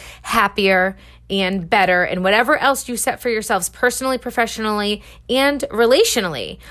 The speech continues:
All right, so that's what these, these strategies are for. They're helping you set your intention to feel better about yourself in any way,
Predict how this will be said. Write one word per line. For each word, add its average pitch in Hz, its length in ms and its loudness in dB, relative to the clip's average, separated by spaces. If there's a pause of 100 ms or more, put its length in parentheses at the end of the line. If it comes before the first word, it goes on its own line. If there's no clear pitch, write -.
(100)
All 208 60 2
right, 240 120 2
so 247 120 2
that's 269 240 2
what 311 80 -2
these, 269 340 -6
these 233 220 -4
strategies 233 500 0
are 226 100 2
for. 226 280 2
They're 160 100 -2
helping 262 400 0
you 196 300 -2 (260)
set - 340 0
your 247 200 0
intention 185 680 -4 (220)
to 196 120 -6
feel 196 180 0
better 185 280 2
about 175 280 0
yourself 170 720 -2 (300)
in 180 260 -8
any 269 280 2
way, 208 540 2